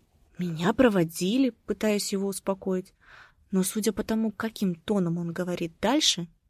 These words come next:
не успокаивается. Жаль, что тут очень темно, и я не вижу его лица, потому что он стоит спиной к фонарям. Хотела бы я глянуть, как он выражает своё недовольство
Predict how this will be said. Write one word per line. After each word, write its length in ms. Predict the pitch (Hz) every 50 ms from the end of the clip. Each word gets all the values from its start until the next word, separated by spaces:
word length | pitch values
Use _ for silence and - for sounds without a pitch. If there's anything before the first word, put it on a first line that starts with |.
| _ _ -
не 120 | 180 175
успокаивается. 960 | 180 - - - 269 269 - 208 175 180 190 220 233 185 190 - - - 190 _ _ _ _ _ _ _ _ _ _ _ -
Жаль, 320 | - 196 214 254 262 240 233
что 220 | - - 240 226
тут 240 | - 247 226 - - -
очень 360 | 240 226 - - 233 226 220
темно, 540 | - - 262 262 269 269 247 185 170 175 - _ _ _ -
и 80 | - 185
я 180 | 175 190 196 202
не 180 | 208 214 214
вижу 280 | 208 214 196 180 180 175
его 200 | 180 180 180 185
лица, 460 | 180 185 185 - - - 262 262 240 _ _ _ -
потому 380 | - 185 - 185 180 185 190 185
что 220 | - - - 190
он 220 | - 196 196 196
стоит 400 | 196 - - 196 190 190 190 190
спиной 380 | - - - 208 202 202 196 190
к 80 | - -
фонарям. 520 | - 202 202 208 202 190 165 156 170 - - _ _ _ _ _ _ _ _ _ _ _
Хотела 500 | - - - - - - - 285 262 220
бы 140 | 190 185 185
я 140 | 185 180 185
глянуть, 420 | - 220 269 302 277 202 175 -
как 220 | - - 185 - 202
он 100 | 190 185
выражает 500 | 185 185 185 180 170 - 247 262 254 -
своё 260 | - - 208 208 202
недовольство 760 | 202 202 190 180 170 180 208 214 - - - - 214 208 -